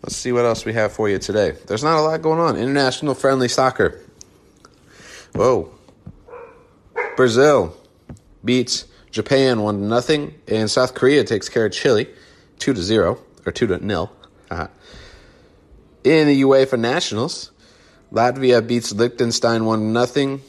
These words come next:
Andorra and Moldova tied zero zero, final time. Belarus and Azerbaijan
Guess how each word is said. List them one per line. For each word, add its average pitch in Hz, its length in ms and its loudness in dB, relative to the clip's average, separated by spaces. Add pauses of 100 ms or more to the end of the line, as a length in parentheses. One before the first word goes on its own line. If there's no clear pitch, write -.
(260)
Andorra 117 640 4 (200)
and 101 540 0 (180)
Moldova 117 720 2 (280)
tied 117 340 0
zero 110 220 0
zero, 107 420 0 (160)
final 98 260 -2
time. 107 420 -2 (260)
Belarus 113 580 4
and 101 80 -2
Azerbaijan 104 720 -2